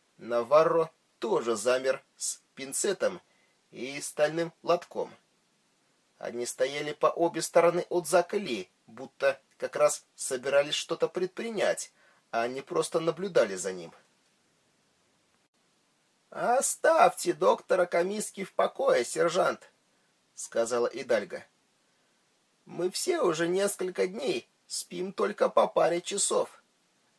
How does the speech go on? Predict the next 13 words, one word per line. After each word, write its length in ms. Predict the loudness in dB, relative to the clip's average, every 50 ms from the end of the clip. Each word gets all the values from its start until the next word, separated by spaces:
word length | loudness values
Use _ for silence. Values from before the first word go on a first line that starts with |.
| _ _
Она 320 | -6 -4 -4 -2 -2 -4
сделала 480 | -4 -4 -8 0 4 4 4 6 4 2
для 240 | 2 2 0 0 0
этих 400 | 0 -4 -6 -4 -6 -8 -8 -6
людей 360 | -6 -6 -6 -4 -4 -6 -4
всё, 340 | -6 -6 -4 -2 -2 0 -2
что 240 | -2 -4 -2 -2 -2
могла. 480 | 0 -2 -2 2 4 4 4 4 2 -4 _ _ _ _ _ _ _ _ _ _ _ _ _ _ _ _ _ _
Всё, 420 | -12 -10 -8 -2 2 4 4 4
что 260 | 4 2 -2 -4 -4 -2
мы 200 | 0 0 0 0
смогли 500 | 0 0 -2 -2 -2 -2 -4 -6 -6 -6
придумать. 720 | -4 -2 -2 -2 -2 -2 -4 -4 -4 -6 -10 -12 -14